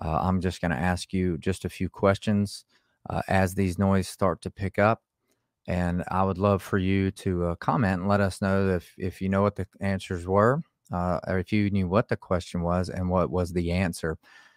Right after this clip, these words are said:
Keeping in mind that when these noises begin, this could be happening during your interactions with somebody with autism and developmental disability.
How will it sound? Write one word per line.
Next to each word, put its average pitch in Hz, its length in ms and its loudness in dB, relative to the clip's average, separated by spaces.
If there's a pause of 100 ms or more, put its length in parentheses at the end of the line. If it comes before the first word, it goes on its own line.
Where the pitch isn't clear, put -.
(600)
Keeping 151 340 6
in 107 140 10
mind 101 320 8
that 92 180 2
when 107 300 6
these 107 340 6
noises 95 440 4
begin, 92 440 2
this 101 160 0
could 101 160 -6
be 95 140 -4
happening 92 760 -2
during 98 320 2
your 95 160 2
interactions 90 560 -2
with 85 140 -6
somebody 87 340 -2
with 85 160 -2
autism 85 500 -2
and 85 80 -4
developmental 82 600 -4
disability. 80 640 -6